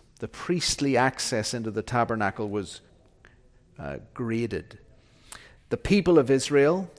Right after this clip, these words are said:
had to stay outside the tabernacle complex. They could bring their sacrifices into the courtyard, but they couldn't go any further.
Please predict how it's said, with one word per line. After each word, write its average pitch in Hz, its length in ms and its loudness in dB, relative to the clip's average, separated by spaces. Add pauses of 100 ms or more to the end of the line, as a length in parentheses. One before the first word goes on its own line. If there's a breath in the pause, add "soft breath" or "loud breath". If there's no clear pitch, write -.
had 131 180 0
to 123 80 -2
stay 127 320 2
outside 123 540 2
the 120 60 -2
tabernacle 120 640 0
complex. 131 640 -2
They 104 140 -4
could 98 200 -10 (680 loud breath)
bring 135 280 0
their 123 100 0
sacrifices 123 880 2
into 120 180 -2
the 107 80 -4
courtyard, 123 840 -2 (120)
but - 80 -6
they 123 120 0
couldn't 175 280 -2
go 147 160 4
any 139 160 0
further. 127 460 0